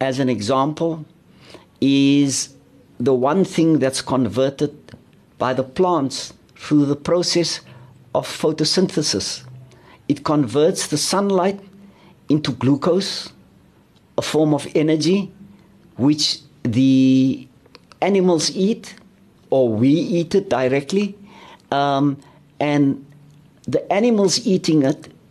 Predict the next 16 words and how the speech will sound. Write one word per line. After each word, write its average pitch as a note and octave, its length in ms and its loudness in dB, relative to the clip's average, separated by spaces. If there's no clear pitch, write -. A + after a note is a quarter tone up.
it's C3+ 140 -2
con-, D3+ 420 -2
it's G3+ 240 -6
converted D3+ 640 0
to D3+ 80 -2
proteins, F#3+ 800 0
but - 180 -6
ultimately A#3 560 2
the F3 120 2
body D3 280 2
breaks D3 340 0
it D3 100 0
down C3+ 220 0
back C3 300 -6
into C3+ 180 -4
chemicals. B2+ 680 -2